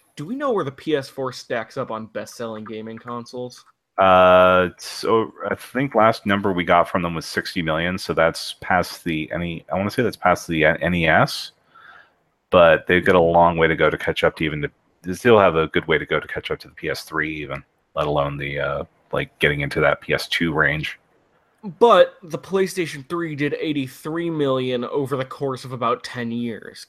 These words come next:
Speaker 1: It, well, came out more than ten years ago, but let's say about ten years. And the PlayStation four is at sixty-three point three million,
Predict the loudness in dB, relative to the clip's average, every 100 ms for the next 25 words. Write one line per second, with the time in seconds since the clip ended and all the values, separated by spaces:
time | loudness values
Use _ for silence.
0 | -8 -6 -4 -6 -8 -6 -6 -6 -8 -10
1 | -12 -12 -12 -10 -8 -6 -2 -4 -2 -4
2 | -2 -4 -8 -12 -10 -8 -8 -6 -8 -12
3 | -10 -8 -6 -8 -12 -18 -18 -6 -6 -4
4 | -8 -8 -10 -12 -6 -2 -2 -2 -8 -10
5 | -12 -10 -12 -12 -10 -10 -8 -12 -12 -12
6 | -10 -6 -2 -2 -4